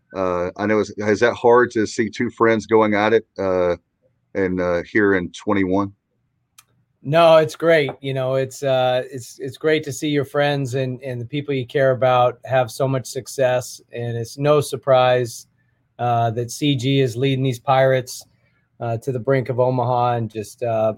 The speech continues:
Speaker 2: you know, uh, obviously Coach Corbin's success, he's the, you know, the Nick Saban of college baseball.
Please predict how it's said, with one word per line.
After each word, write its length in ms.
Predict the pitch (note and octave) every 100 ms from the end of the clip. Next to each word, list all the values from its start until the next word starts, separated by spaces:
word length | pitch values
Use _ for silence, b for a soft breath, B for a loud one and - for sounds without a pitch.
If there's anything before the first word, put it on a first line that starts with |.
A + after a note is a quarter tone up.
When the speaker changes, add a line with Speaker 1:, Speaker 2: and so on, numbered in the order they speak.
| _
Speaker 2:
you 140 | B2
know, 240 | G#2+ G#2 G2 _ _ B B B B _
uh, 320 | A2+ A2 G#2+ -
obviously 420 | B2+ B2 A#2+ C3
Coach 280 | A#2 C3 -
Corbin's 580 | C3+ B2+ A#2 B2 A2+ -
success, 580 | C3 - C3+ B2+ A#2+ -
he's 300 | B2 A#2 -
the, 360 | B2 A2+ A2 A#2+
you 140 | B2+
know, 160 | A2 G#2
the 120 | A2+
Nick 240 | B2+ C3
Saban 500 | - C#3+ C#3 B2+ B2
of 120 | B2
college 440 | - C3 A#2+ A#2 -
baseball. 760 | B2+ C3 B2 B2+ B2 A#2+ A#2